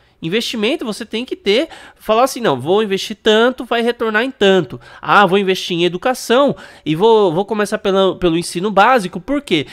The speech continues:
daqui a tantos anos a gente vai ter, é, profissionais mais bem qualificados", né? Enfim, existe todo o estudo com base nisso. Agora,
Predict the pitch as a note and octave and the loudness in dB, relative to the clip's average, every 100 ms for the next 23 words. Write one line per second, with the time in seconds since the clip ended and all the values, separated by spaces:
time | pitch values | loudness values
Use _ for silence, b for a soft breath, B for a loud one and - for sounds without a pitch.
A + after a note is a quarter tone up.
0 | B - F#3 F#3+ G#3+ A3+ G3+ F3 F3 B3+ | B 2 2 2 -2 -2 0 0 0 -2
1 | G3+ G3+ A#3 G3+ G#3+ G#3 A3+ A#3 - - | -2 -2 -2 -6 -8 -6 -6 -6 -8 -4
2 | B3 C#4+ - B B C#3 C#3+ - G#3 - | -2 0 -2 B B 0 0 -2 -4 -4
3 | G3 F#3+ F#3 G#3 G3+ D3+ F#3 F3+ E3 E3 | -2 -2 0 -2 0 0 0 2 0 -2
4 | C#4 B3 A#3 C#4 C#4+ F#3 D#3 G3 A#3+ G#3+ | -4 0 2 4 2 -2 -2 0 0 -2
5 | B3+ A3+ C3 C3 E3 - G#3+ A3 D4 A#3 | -4 -6 -4 -6 -8 -6 -4 -4 -6 -8
6 | A#3+ C4 B3 C4 C#4 E4 A#3+ D3 F3 F3+ | -10 -6 -4 -4 -2 -4 -2 0 2 4